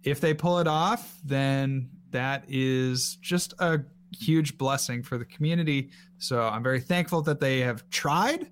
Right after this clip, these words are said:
At the very least, they've certainly rallied a lot of people, um, around this one cause. And, uh, I just wish nothing but the best for this upcoming tournament and the whole series.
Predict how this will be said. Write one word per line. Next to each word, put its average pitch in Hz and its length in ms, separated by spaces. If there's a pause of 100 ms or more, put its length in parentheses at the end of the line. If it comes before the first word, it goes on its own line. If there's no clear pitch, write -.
(380)
At 170 80
the 185 100
very 185 280
least, 185 320
they've 151 140
certainly 180 360
rallied 151 520
a 131 100
lot 135 340
of 143 160
people, 139 540 (340)
um, 120 380
around 127 560
this 127 240
one 120 300
cause. 160 520 (120)
And, 120 520
uh, 117 400
I 131 120
just 131 240
wish 135 240
nothing 127 320
but 131 140
the 139 60
best 147 500
for - 140
this 127 200
upcoming 139 340
tournament 165 420
and 127 140
the 123 60
whole 143 180
series. 175 480